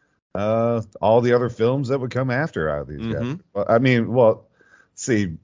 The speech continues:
Speaker 1: Murray and Ramis, of course, would work on, like, six or seven films together after this until they hated each other after Groundhog Day for a long time.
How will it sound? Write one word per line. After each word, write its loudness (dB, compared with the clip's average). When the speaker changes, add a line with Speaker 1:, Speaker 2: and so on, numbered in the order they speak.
Speaker 1:
Murray 4
and 0
Ramis, 2
of -10
course, -8
would -14
work -6
on, -4
like, -4
six -6
or -8
seven -2
films -6
together -6
after -6
this -6
until -4
they -4
hated -4
each -10
other -2
after -4
Groundhog -2
Day -6
for -10
a -6
long -10
time. -10